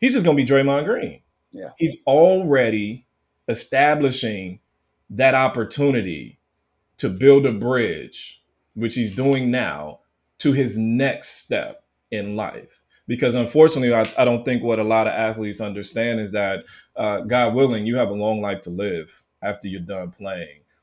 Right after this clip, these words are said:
Speaker 1: How is that going to be lived? And are you simply going to be trying to, to coast on the vapors of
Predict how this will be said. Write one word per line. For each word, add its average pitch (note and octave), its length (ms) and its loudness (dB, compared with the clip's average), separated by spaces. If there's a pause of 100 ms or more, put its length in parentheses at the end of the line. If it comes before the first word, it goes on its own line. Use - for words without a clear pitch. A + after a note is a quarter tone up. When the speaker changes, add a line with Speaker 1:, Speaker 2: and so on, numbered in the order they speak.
(300)
Speaker 1:
How A#2+ 240 4
is A2+ 100 0
that G#2+ 200 -2
going G#2 280 -4
to G#2 100 -8
be F#2+ 160 -6
lived? F#2 560 -4 (180)
And A#2 140 -2
are A#2+ 240 4
you B2 180 2
simply B2 400 -2
going A2+ 420 -2
to A2 160 -8
be G#2 540 -4 (300)
trying A#2 460 -2
to, G#2+ 340 -2
to A#2 160 -8
coast C3 480 0
on A#2+ 180 -4
the G#2+ 140 -4
vapors G2+ 840 -4 (300)
of G#2+ 580 0